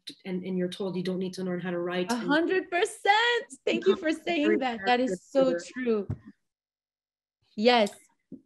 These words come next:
Speaker 2: become a good writer.
Speaker 1: That's all I have to say.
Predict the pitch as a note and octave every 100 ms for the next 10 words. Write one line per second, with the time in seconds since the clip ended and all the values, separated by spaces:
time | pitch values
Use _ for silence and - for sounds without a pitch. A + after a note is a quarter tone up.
0 | - G#3+ G#3+ A#3+ A3+ A3+ A#3 A3 A3+ G3
1 | F3 D#3+ _ _ - - - - - -
2 | _ _ _ _ _ _ _ _ _ _
3 | _ _ _ _ _ _ _ _ - _
4 | _ _ - _ _ _ _ _ - G3+
5 | F#3+ G3 F#3+ F#3+ F#3 F#3 F3+ F3+ - F#3+
6 | G3+ G3+